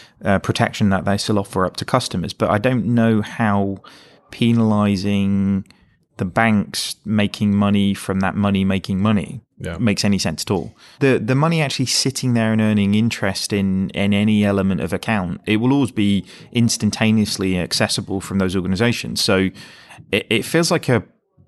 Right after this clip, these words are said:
Speaker 1: a kind of a pointless measure.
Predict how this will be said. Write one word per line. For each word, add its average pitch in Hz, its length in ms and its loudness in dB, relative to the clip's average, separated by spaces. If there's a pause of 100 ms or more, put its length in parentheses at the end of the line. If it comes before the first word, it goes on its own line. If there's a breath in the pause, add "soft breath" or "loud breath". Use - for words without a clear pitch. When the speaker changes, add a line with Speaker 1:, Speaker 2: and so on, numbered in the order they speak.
(140)
Speaker 1:
a 117 40 -2
kind 160 200 0
of 123 100 0
a 113 60 4 (380)
pointless - 760 0 (140)
measure. 120 600 0